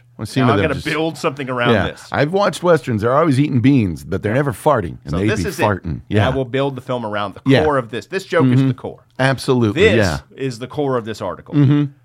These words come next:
Speaker 1: Well,
Speaker 2: I
Speaker 1: it
Speaker 2: wanna say this.
Speaker 1: Yeah. Well, it's like they made Super Troopers for the, "We can't pull the car over. Any-, we're already pulled over.
Speaker 2: Right.
Speaker 1: We can't pull over any further." That's
Speaker 2: Right.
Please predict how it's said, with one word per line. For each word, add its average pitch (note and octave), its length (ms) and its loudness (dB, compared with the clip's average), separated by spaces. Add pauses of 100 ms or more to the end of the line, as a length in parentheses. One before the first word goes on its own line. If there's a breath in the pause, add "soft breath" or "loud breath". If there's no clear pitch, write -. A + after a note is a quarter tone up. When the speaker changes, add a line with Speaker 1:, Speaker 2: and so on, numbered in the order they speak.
(480 soft breath)
Speaker 1:
Well, F#3 100 2
Speaker 2:
I G3+ 120 6
Speaker 1:
it B3+ 80 8
Speaker 2:
wanna A3 200 2
say - 380 -2 (100)
this. - 500 -2
Speaker 1:
Yeah. A#2+ 320 0 (300)
Well, G3+ 200 4
it's - 120 0
like G#3+ 140 2
they F#3 160 4
made F#3+ 200 0
Super F#3+ 360 0
Troopers C3 480 4
for C#3 260 4
the, C3+ 340 2
"We D#4 120 2
can't F#4+ 260 4
pull G#4 160 6
the G#4 80 6
car G#4+ 300 6
over. G4 320 4
Any-, E4+ 120 -4
we're D#4+ 160 4
already F#4+ 280 10
pulled F4 240 6
over. E4 320 6
Speaker 2:
Right. - 260 -4
Speaker 1:
We C4+ 80 4
can't F4 240 6
pull F#4+ 280 6
over D4 200 6
any B3+ 140 8
further." B3+ 340 2
That's G2+ 340 0
Speaker 2:
Right. - 0 -